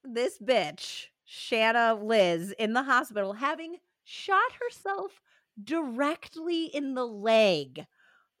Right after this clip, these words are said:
For what? I mean, she's lucky she didn't hit an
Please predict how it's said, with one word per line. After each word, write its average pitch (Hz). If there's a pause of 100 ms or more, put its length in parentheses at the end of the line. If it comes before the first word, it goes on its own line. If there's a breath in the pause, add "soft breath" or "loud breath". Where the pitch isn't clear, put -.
For 302
what? 233 (160)
I 294
mean, 330
she's 403 (100)
lucky 440
she 480
didn't 440
hit 480
an 440